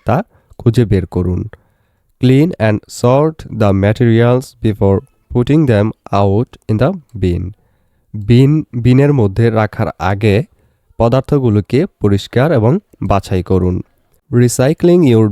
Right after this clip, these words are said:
drink and food cans means there will be less trash in a resource recovery facility or landfill। আপনার পানীয় এবং খাদ্য ক্যান রিসাইকেল করার অর্থ হলো একটি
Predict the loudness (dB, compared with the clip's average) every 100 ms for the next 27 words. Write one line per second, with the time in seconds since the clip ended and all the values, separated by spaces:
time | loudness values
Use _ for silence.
0 | 0 2 2 0 -2 -2 -2 -2 -2 -2
1 | -2 0 0 -4 -2 2 2 0 -6 -6
2 | 0 2 2 0 0 -2 -4 -6 -2 2
3 | 2 0 -2 -6 -2 0 0 -4 -8 -6
4 | 0 0 0 -2 -2 0 0 2 0 -4
5 | -6 -4 -2 -2 0 0 0 -2 -2 -2
6 | -2 0 -2 -4 -4 0 0 -2 -2 0
7 | 0 -2 -4 -6 -6 -10 _ _ _ _
8 | _ -10 -2 0 0 0 0 4 4 2
9 | 0 -2 -2 -2 -2 -4 -2 2 2 0
10 | -6 _ -2 0 0 -2 -2 0 0 0
11 | 0 0 -2 -2 0 0 0 -2 -2 0
12 | 2 0 -2 -4